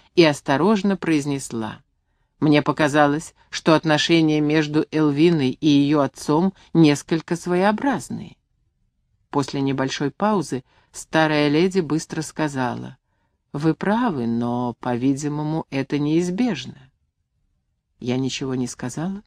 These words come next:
и сидела, затаив дыхание, боясь, как бы она не замолчала.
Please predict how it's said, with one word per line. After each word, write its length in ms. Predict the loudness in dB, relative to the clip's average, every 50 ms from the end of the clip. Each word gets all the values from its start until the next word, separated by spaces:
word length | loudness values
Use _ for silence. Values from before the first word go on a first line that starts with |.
| _ _ _ _ _ _ _ _ _ _
и 60 | -8
сидела, 480 | -6 -4 -4 -4 -2 -2 0 0 0 -2
затаив 460 | -2 -4 -4 -4 -2 -2 0 -2 -2
дыхание, 680 | -2 -4 -6 -4 -4 -2 -2 0 0 0 0 -2 -4 -8 -12 -20 -14 _
боясь, 500 | -2 2 2 2 2 2 0 0 -2 -4
как 240 | -4 -2 -2 -2 -2
бы 140 | -2 0 0
она 220 | 0 0 0 -2
не 160 | -2 -2 -4
замолчала. 880 | -4 -2 -2 -2 0 -2 -2 -4 -6 -8 -8 -8 -8 -10 -14 -18 _